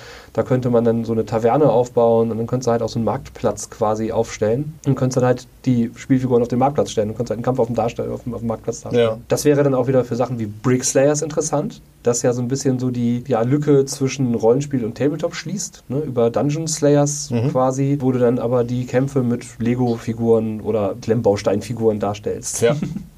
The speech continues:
Speaker 1: Die Figuren übrigens bei Mega Constructs sind ganz andere. Das sind tatsächlich kleine Actionfiguren. Die sind auch deutlich
Speaker 2: Tatsächlich,
Speaker 1: größer als die
Speaker 2: ja.
Speaker 1: Lego-Figuren. Weswegen,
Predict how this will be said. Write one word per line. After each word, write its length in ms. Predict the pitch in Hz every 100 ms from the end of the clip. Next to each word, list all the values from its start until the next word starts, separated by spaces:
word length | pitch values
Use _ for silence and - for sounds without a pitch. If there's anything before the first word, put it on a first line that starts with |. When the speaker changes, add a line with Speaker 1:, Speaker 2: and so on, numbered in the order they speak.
| -
Speaker 1:
Die 100 | 147
Figuren 400 | 147 135 175 185
übrigens 400 | 160 156 156 147
bei 960 | - 123 135 135 135 131 127 120 117 123
Mega 200 | 151 170
Constructs 520 | 170 151 - 139 143
sind 120 | 135
ganz 180 | - 123
andere. 300 | 110 123 110
Das 140 | 104
sind 100 | - 139
tatsächlich 440 | - 131 - 147
kleine 240 | - 131 127
Actionfiguren. 540 | - 131 - 101 107
Die 80 | 120
sind 100 | 127
auch 100 | 104
deutlich 220 | 127 -
Speaker 2:
Tatsächlich, 220 | 113 143
Speaker 1:
größer 80 | 131
als 120 | 113 131
die 60 |
Speaker 2:
ja. 60 | 151
Speaker 1:
Lego-Figuren. 500 | 160 151 151 160 196
Weswegen, 760 | 123 117 - 127 135 131 127